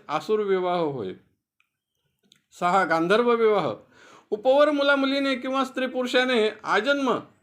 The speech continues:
पती पत्नीच्या नात्याने राहण्याचा निर्णय स्वतःच घेऊन विवाह करणे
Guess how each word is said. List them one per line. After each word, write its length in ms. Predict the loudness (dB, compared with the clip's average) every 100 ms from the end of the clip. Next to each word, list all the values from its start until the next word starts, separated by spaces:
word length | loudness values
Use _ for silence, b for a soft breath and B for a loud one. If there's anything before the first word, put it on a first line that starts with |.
| _
पती 140 | -8 -6
पत्नीच्या 500 | -6 -6 -6 -4 0
नात्याने 500 | 0 0 -2 0 2
राहण्याचा 500 | 2 2 0 -2 -2
निर्णय 380 | 0 2 2 0
स्वतःच 420 | 0 0 0 0
घेऊन 360 | 0 0 0 -4 -4
विवाह 360 | 0 2 2 2
करणे 480 | -2 -4 -2 -4